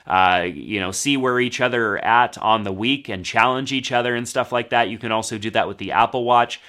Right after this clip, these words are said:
There are a lot of different fitness-related devices that you can actually challenge each other. And so if you wanted to do something with another person, you can actually just make it a challenge. Like, "We're gonna make this goal," or, "I'm gonna beat you this week," or whatever,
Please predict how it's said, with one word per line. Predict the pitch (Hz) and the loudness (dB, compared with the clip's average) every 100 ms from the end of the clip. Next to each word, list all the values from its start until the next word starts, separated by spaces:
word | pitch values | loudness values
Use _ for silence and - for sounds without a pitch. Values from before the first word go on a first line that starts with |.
| - _ | -20 _
There | 123 | 2
are | 113 | 4
a | |
lot | 117 120 127 | 6 6 6
of | |
different | 120 107 110 - | -2 -4 -6 -6
fitness-related | 127 - 117 113 - - - 113 113 113 113 | -6 -2 -2 -2 -4 -6 -6 -4 0 0 0
devices | 104 101 104 113 - 113 104 | -2 0 0 0 -4 -6 -6
that | - | -12
you | 104 | -10
can | 101 | -4
actually | 104 101 - 104 | -2 -2 -4 -8
challenge | 92 110 104 113 117 117 | -6 0 2 2 -2 -6
each | 113 | -4
other. | 120 117 120 117 - _ | -2 0 -2 -4 -16 _
And | 113 | -8
so | 110 117 | 0 0
if | 110 | 2
you | 117 | -2
wanted | 107 120 117 | 2 2 2
to | 98 | -4
do | 113 113 | -6 -4
something | 127 117 110 113 110 104 - - | -2 -4 -2 -4 -4 -10 -18 -4
with | 110 113 | -2 0
another | 110 107 95 | 0 0 -2
person, | - 120 131 156 151 120 | -2 -2 0 -2 -4 -4
you | 110 | -6
can | 110 104 - | -6 -8 -2
actually | 95 98 110 113 | -2 -2 -6 -6
just | 110 117 - - _ 117 | -4 -6 -6 -18 _ -4
make | 120 | -2
it | 156 | -2
a | 143 | -4
challenge. | 143 147 160 98 92 | 4 4 4 0 -4
Like, | 95 92 | -8 -4
"We're | 113 120 | -4 -2
gonna | 135 131 | -2 -2
make | 113 120 120 | -2 -2 -2
this | 131 123 | -4 -6
goal," | - 139 135 | 0 2 2
or, | 110 | 2
"I'm | 120 | 0
gonna | 143 | 0
beat | 113 120 151 - | -4 -4 -6 -4
you | 117 | -4
this | 107 - | -4 -4
week," | 107 101 107 | -6 -4 -4
or | 107 | -2
whatever, | 123 147 139 107 | 0 2 2 -2